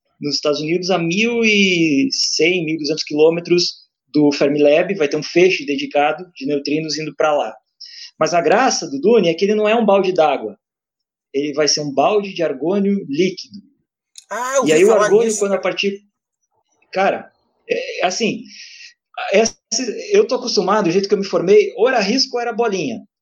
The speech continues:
Speaker 1: E o Super Cavalcante tem um, até, ó, o detetor antigo tem uma, uma, uma história legal. Dizem que,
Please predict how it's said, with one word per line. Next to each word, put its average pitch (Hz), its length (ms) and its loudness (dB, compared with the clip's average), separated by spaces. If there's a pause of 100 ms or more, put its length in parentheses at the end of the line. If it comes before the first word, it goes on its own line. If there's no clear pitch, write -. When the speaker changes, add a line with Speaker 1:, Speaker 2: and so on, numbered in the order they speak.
Speaker 1:
E 165 80 -4
o 175 60 -2
Super 220 240 0
Cavalcante 226 580 2
tem 196 140 0
um, 202 80 0
até, 196 180 0
ó, 139 160 -2
o - 180 -8
detetor 143 360 0
antigo 202 240 -2
tem 202 100 2
uma, 185 120 -2
uma, 156 440 -6
uma 147 100 -6
história 151 220 -2
legal. 175 380 0 (120)
Dizem 226 380 -2
que, 147 300 -2